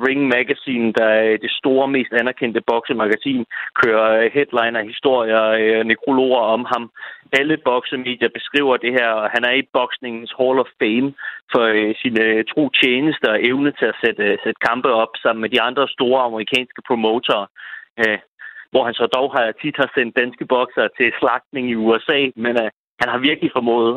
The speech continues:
at, at lave boksning på højeste internationale niveau, og hive danskerne med op på det her niveau. Og meget smukt har han selvfølgelig nok også sluttet sin liv af med at have haft en finger i spillet med at sende Samar Foot til Manchester her om en lille måned, hvor hun skal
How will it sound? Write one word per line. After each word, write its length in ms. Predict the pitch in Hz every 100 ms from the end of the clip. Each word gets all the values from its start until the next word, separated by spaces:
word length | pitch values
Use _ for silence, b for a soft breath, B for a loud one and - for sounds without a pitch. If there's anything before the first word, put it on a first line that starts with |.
| 113
at, 100 | 113 110 -
at 80 | 117 - 120
lave 140 | 110 -
boksning 340 | 127 127 - 113
på 60 | 117 -
højeste 300 | 143 127 - 127
internationale 560 | 123 120 104 113 110 104
niveau, 200 | 110 120 120 B -
og 60 | 113
hive 140 | 147 127 -
danskerne 400 | 135 139 143 113
med 160 | 104 107
op 180 | 107 - _
på 60 | - 123
det 100 | 107
her 60 | 104
niveau. 240 | 101 110 117 B B
Og 180 | - 113 127
meget 200 | 127 151 -
smukt 280 | 135 123 -
har 80 | 117
han 140 | 110 107
selvfølgelig 380 | 120 139 139
nok 200 | 139 113
også 180 | 113 120 -
sluttet 300 | 117 113 -
sin 140 | 120 110 B B -
liv 120 | 143 135
af 100 | 123
med 100 | 113
at 60 | 120
have 160 | 110 104
haft 100 | -
en 180 | 113 147
finger 180 | 131 117
i 140 | 104
spillet 320 | 131 127 135
med 100 | 120
at 120 | 104 -
sende 180 | 120 110 -
Samar 300 | 113 113 107
Foot 220 | 151 143 - -
til 200 | 127 113
Manchester 600 | 110 127 143 - 123 - 117
her 100 | 123
om 160 | - 113
en 100 | 110
lille 140 | 120 131
måned, 340 | 117 113 135 135 B B -
hvor 120 | 120
hun 140 | 139
skal 180 | 131 156